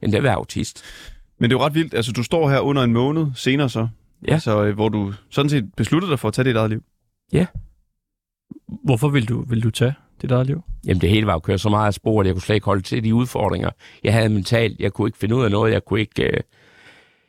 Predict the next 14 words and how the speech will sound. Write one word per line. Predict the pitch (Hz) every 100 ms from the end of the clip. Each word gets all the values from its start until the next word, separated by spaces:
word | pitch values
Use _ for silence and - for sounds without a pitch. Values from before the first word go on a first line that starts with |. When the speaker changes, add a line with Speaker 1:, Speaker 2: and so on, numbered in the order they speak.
| _ -
Speaker 1:
jeg | 160
kunne | 127
ikke | 131
håndtere, | 123 110 - 139
at | 110
der |
var | 104
så | 120
mange | 113 123
ting, | 135 131
der | 107
gik | 104
mig | 107 110
imod. | 123 151